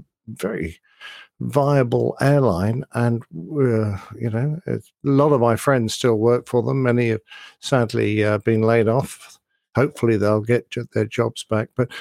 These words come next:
if, uh, the press continues to, uh,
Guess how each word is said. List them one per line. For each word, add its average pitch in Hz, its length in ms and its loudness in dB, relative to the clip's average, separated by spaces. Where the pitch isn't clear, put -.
if, 127 240 0
uh, 123 120 2
the 113 120 -4
press - 460 -2
continues 123 760 0
to, 117 220 0
uh, 117 220 -4